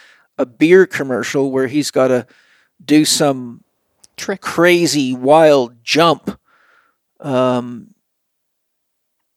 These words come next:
Speaker 1: on his snowboard. And, um, I said to her, "You cannot do that. You're, you're, that might be the last time this kid ever does
Speaker 2: Mm.
Speaker 1: anything like that. This could end his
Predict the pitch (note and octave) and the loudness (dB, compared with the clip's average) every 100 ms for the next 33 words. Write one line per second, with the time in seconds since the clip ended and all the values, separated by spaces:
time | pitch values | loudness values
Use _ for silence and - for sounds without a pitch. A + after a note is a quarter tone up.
0 | _ _ _ _ - C#3 A#2 B2+ A#2+ - | _ _ _ _ -6 -6 -2 -4 -4 -10
1 | - _ _ _ _ _ _ _ _ - | -14 _ _ _ _ _ _ _ _ -14
2 | - G3+ G3+ C#3+ G#2+ D#3+ - - - - | 0 4 4 4 0 -2 -6 -20 -20 -20
3 | - _ _ _ _ - D3 D3 D3 C#3+ | -20 _ _ _ _ -6 -2 0 -2 -6
4 | C#3 C3 C#3+ C#3 C3+ C3+ - _ _ _ | -8 -2 2 2 0 -6 -20 _ _ _
5 | _ _ - D#3 - A3 A3+ G3 C#3+ C3 | _ _ -4 -2 2 2 2 0 0 -4
6 | - F3 E3 D3+ - _ _ C#3+ D3+ F#3 | -8 -6 -4 -4 -6 _ _ _ 0 2
7 | C#3 - - - - C#3+ B2+ D3+ D3 - | 2 -2 -6 -20 -8 -6 -6 -2 -4 0
8 | D3 - D#3 B2+ C#3+ C3+ C3+ D3+ D3+ - | 0 0 -4 -4 -4 0 2 2 0 -8
9 | D3 C#3+ C3+ - - D#3 C#3+ C3+ B2+ _ | -8 -8 -10 -10 -4 0 0 0 -4 _
10 | - _ _ _ _ _ _ _ _ _ | -20 _ _ _ _ _ _ _ _ _
11 | C#3+ D3 G3+ D3 - A#2 G#2 F#2+ F#2+ - | 2 4 4 2 -4 -8 -12 -10 -14 -8
12 | G2+ D2+ - C3 - C#3+ D3+ D3 C#3 | -8 -8 -12 -10 -2 2 2 0 -4